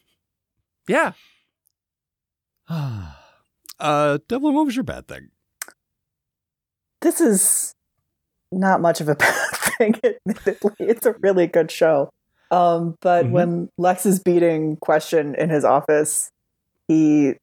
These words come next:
Speaker 3: throws him against a huge wall-size fish tank, and there's no fish in the tank.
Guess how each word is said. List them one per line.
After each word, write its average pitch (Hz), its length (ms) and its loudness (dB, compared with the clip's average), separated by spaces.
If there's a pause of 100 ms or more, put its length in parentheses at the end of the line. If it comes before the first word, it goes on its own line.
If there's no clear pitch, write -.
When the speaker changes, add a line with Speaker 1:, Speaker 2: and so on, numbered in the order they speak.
(380)
Speaker 3:
throws 196 340 0
him 165 300 2
against 156 520 0
a - 160 -4
huge 165 640 2 (240)
wall-size 151 920 2
fish 147 240 -4
tank, 131 360 -2
and 156 80 -4
there's 160 160 0
no 165 100 0
fish 143 300 -2
in 139 100 -4
the 113 80 -2
tank. - 360 -8